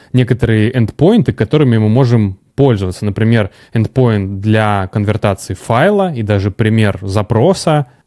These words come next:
эндпоинт для чанкинга. И обратите внимание, здесь есть упоминание того самого гибридного чанкера, который мы с вами обсуждали в самом начале видео. Это то, что нам нужно. Отлично. Давайте перейдём на описание всех, э,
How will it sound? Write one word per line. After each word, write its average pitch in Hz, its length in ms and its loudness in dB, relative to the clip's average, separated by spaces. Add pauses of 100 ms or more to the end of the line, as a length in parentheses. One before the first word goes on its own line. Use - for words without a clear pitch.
эндпоинт 117 760 0 (180)
для 110 520 -6
чанкинга. 143 800 0 (120)
И 139 80 0
обратите 131 440 0
внимание, 123 480 2
здесь 123 300 0
есть 123 180 0
упоминание 127 640 2
того 113 220 0
самого 117 340 0
гибридного 113 640 0
чанкера, 135 600 -2
который 131 340 0
мы 123 100 4
с - 100 -8
вами 120 180 2
обсуждали 113 440 0
в 107 60 -6
самом 113 240 -2
начале 107 320 -2
видео. 147 440 0
Это 113 260 -4
то, 139 340 -2
что - 200 -6
нам 110 320 0
нужно. 110 420 0
Отлично. 101 680 -6 (400)
Давайте 131 320 2
перейдём 127 340 2
на 120 80 2
описание 120 440 0
всех, 123 480 0
э, 120 200 2